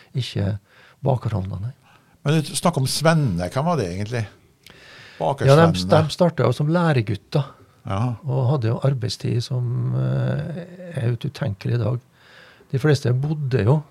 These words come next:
Speaker 1: også svennene med familien sin, bodde hos bakermesteren.
Speaker 2: Ja.
Speaker 1: Eh, sengetøy var ofte, eh, velsekke.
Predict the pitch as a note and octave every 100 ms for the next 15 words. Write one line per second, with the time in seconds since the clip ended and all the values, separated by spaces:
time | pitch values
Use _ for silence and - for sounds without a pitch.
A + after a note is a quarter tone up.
0 | _ F#3+ B2+ A#2 D3 C#3+ C3+ G#2+ C3 C3
1 | A2 C#3 B2+ G#2+ G2+ B2+ C3 C#3+ C#3 B2+
2 | A#2+ A2 B2+ A2+ - C3+ A#2 G#2+ A2+ -
3 | C#3 - - C3+ - - - - - -
4 | _ _ C#3 A#2 A#2 G#2+ C#3 A#2 - -
5 | C3 B2+ C#3 - B2 G#2 A2 A2+ A#2 A#2
6 | A#2 B2+ A2 A#2+ - G#2+